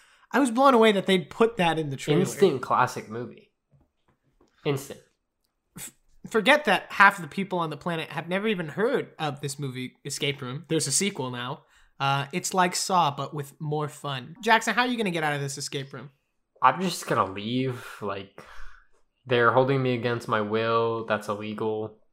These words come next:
Speaker 2: I'll just get out.
Speaker 1: Okay, but what if you go back the way you came and you black out?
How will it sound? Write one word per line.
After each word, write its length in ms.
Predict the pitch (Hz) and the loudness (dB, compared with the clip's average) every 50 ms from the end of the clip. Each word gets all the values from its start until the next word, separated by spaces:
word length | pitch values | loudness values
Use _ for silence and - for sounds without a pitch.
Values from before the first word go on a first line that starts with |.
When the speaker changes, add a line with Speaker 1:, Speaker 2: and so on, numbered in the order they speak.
| _ _ - | _ _ -2
Speaker 2:
I'll 180 | 107 110 120 113 | 0 0 0 0
just 220 | 113 110 - - | -2 -8 -10 -10
get 120 | 110 101 | -14 -12
out. 240 | 98 92 92 - - _ _ _ _ _ _ _ _ _ _ _ _ _ _ _ _ _ _ _ _ _ _ _ - 156 | -10 -10 -12 -12 -16 _ _ _ _ _ _ _ _ _ _ _ _ _ _ _ _ _ _ _ _ _ _ _ -14 -10
Speaker 1:
Okay, 200 | 156 143 143 123 | -8 -6 -6 -6
but 200 | - - 135 113 139 | -6 -6 -6 -6 -4
what 240 | 147 160 160 160 165 | -4 -4 -4 -4 -4
if 240 | 156 156 156 - | -6 -6 -6 -8
you 80 | 160 147 | -10 -10
go 240 | 147 143 151 151 147 | -8 -6 -6 -6 -4
back 240 | 147 156 147 143 - | -4 -4 -6 -6 -6
the 80 | 147 139 | -6 -8
way 80 | 135 | -6
you 120 | 131 131 135 | -8 -8 -10
came 240 | - - 143 139 139 | -10 -8 -6 -6 -6
and 100 | 135 127 | -6 -8
you 80 | 123 | -10
black 320 | - - 139 127 127 123 - | -10 -6 -4 -4 -4 -4 -4
out? 220 | 123 113 - - | -6 -6 -8 -10